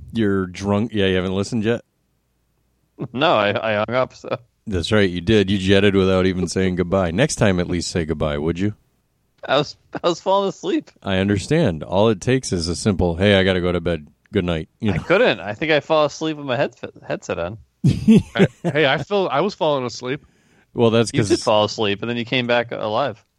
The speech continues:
Speaker 1: Well, you, you,
Speaker 3: Uh,
Speaker 1: you
Speaker 3: I don't
Speaker 1: didn't
Speaker 3: think I was alive.
Speaker 1: I was gonna say, you fell asleep with vodka in your mouth. <laughs> You didn't, you,
Speaker 3: Yeah.
Speaker 1: a bottle of vodka maybe you fell asleep with, but you definitely, <laughs> you were on fire at the end of that episode.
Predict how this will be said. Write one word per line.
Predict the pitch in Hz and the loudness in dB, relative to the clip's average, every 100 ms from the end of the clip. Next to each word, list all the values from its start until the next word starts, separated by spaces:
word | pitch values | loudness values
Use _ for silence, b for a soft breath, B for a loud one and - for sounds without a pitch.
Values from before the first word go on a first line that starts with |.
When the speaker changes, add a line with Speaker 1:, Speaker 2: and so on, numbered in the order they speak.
| _ | _
Speaker 1:
Well, | - 104 | 2 4
you, | 101 110 117 | 6 2 0
you, | 110 | -2
Speaker 3:
Uh, | 123 120 | -2 -2
Speaker 1:
you | 151 143 | -2 2
Speaker 3:
I | |
don't | - | 4
Speaker 1:
didn't | 127 | 4
Speaker 3:
think | 156 | 2
I | 151 | 2
was | 143 127 | 0 0
alive. | 120 120 110 104 | -4 -2 -2 -2
Speaker 1:
I | 127 | -2
was | 104 | -2
gonna | 127 | -4
say, | - 117 98 B B B | -4 -6 -6 B B B
you | 139 | 2
fell | 156 143 | 4 4
asleep | 127 - 139 123 | 2 2 -2 0
with | 104 | -2
vodka | 82 101 131 110 90 | 0 -2 -2 -4 -4
in | 82 | -4
your | 82 78 | -6 -6
mouth. | 78 80 - | -6 -6 -6
<laughs> | |
You | 170 135 | -2 2
didn't, | 143 202 - - | 2 2 -4 0
you, | 202 | 0
Speaker 3:
Yeah. | 143 110 _ B B | 0 -4 _ B B
Speaker 1:
a | 113 | 2
bottle | 117 123 120 | 4 4 4
of | 98 | 4
vodka | 107 139 131 90 | 4 2 2 0
maybe | 87 85 82 | 2 2 2
you | 82 | -2
fell | 76 98 82 | 0 0 0
asleep | 80 92 78 | 0 -2 0
with, | 87 80 80 | 0 -2 0
but | 82 78 _ - | -2 -2 _ -4
you | 98 | 0
definitely, | 98 107 92 101 92 85 - _ _ - - | 4 4 2 0 0 -2 -4 _ _ -20 -8
<laughs> | 160 - _ _ _ _ _ _ _ - | -8 -8 _ _ _ _ _ _ _ -6
you | 127 135 | 0 2
were | 131 110 | 4 4
on | 95 82 | 2 -2
fire | - 117 117 80 73 - - - | -2 2 2 2 -2 -8 -18 -6
at | 92 | -4
the | 80 | -2
end | 87 85 | 0 2
of | |
that | 85 90 | 2 2
episode. | 82 - 76 80 78 | 0 -2 -4 -2 -4